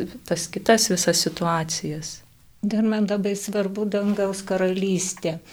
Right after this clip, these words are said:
Speaker 2: paslaptis. Tai yra, iš tiesų man buvo paslaptis, nu kaip čia su ta dangaus karalystė. O Viešpats, jisai atskleidžia tai, kad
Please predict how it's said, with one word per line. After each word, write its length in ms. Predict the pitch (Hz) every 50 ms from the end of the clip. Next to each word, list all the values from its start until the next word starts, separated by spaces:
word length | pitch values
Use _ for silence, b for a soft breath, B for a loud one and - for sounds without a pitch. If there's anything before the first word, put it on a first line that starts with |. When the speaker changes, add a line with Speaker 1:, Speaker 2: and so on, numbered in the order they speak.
| B B B B B B
Speaker 2:
paslaptis. 960 | B - 180 175 - - 185 185 180 180 - - - - 190 180 180 185 -
Tai 160 | - - 185
yra, 240 | 180 180 180 180 180 185
iš 240 | 185 - 190 - - -
tiesų 380 | - 175 175 - - 254 277
man 180 | 262 208 180 190 170
buvo 160 | 185 190 185 180 185
paslaptis, 720 | - 180 170 - 196 175 175 170 - - - 175 170 - -
nu 160 | 180 170 175
kaip 300 | - - 202 214 214 -
čia 140 | - 196 180
su 140 | 185 - 202 185
ta 160 | - 190 185
dangaus 480 | 185 185 185 180 180 185 185 180 180
karalystė. 800 | - - 190 185 180 180 175 180 180 180 180 - - - 175 B B B B B B B B -
O 140 | 185 180 180 175
Viešpats, 560 | 208 214 226 220 220 - 208 208 196 - -
jisai 300 | 214 202 - - 202 202
atskleidžia 720 | 208 196 190 - - 208 190 190 185 185 185 202 196 190 180 -
tai, 160 | - - 202 196 202
kad 380 | 202 202 190 185 180 - -